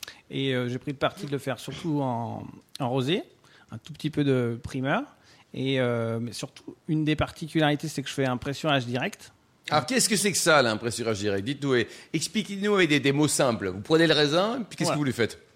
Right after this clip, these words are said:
Speaker 1: Alors, donc, déjà, on essaie de ramasser un jour où il fait pas trop chaud, plutôt le matin, plutôt quand il fait frais. Bon, enfin, ces dernières années, c'était un peu difficile. Enfin bon, on faisait comme ça. On ramasse, euh, bien proprement, maximum coupé.
Speaker 2: On ramasse à la main, je suppose.
Speaker 1: À la main, oui.
Speaker 2: Ouais.
Speaker 1: En fait, on, moi, j'y pense pas, mais, euh,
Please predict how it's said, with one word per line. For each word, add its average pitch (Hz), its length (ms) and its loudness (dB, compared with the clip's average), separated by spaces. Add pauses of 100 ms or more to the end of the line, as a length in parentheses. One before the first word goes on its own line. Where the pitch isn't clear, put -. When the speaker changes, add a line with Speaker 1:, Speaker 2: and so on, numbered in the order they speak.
(300)
Speaker 1:
Alors, 127 320 2
donc, 143 220 0
déjà, 156 260 -2
on 175 40 -2
essaie 165 220 -2
de 170 60 0
ramasser 156 360 2
un 151 120 0
jour 147 140 0
où 151 60 0
il 131 60 -4
fait 135 80 -6
pas 143 120 2
trop 147 180 -6
chaud, 208 260 -6 (880)
plutôt 190 240 0
le 180 60 2
matin, 170 360 0 (540)
plutôt 156 200 -8
quand 147 200 -8
il 147 40 -10
fait 151 140 -4
frais. 208 320 -8
Bon, 131 60 -6
enfin, 143 200 -6
ces 156 120 -4
dernières 156 340 0
années, 143 160 0
c'était 131 180 -8
un 120 80 -2
peu 123 120 -4
difficile. 139 500 -2 (160)
Enfin 151 160 0
bon, 120 240 -4
on 147 60 -8
faisait 123 140 -6
comme 113 140 -10
ça. 208 180 -6 (760)
On 147 80 0
ramasse, 147 380 2
euh, 123 180 0
bien 135 320 -2
proprement, 160 640 -2 (580)
maximum 147 540 0
coupé. 160 460 -4 (440)
Speaker 2:
On 98 60 -4
ramasse 127 260 2
à 127 60 4
la 120 100 4
main, 131 160 2
je 98 80 -6
suppose. - 140 0
Speaker 1:
À 165 40 6
la 170 100 4
main, 165 220 2
oui. 160 200 2
Speaker 2:
Ouais. - 80 -8
Speaker 1:
En 151 80 -2
fait, 202 200 -2
on, 175 40 2
moi, 175 180 4
j'y 185 140 -2
pense 165 220 -2
pas, 226 100 2
mais, 175 160 2
euh, 135 200 0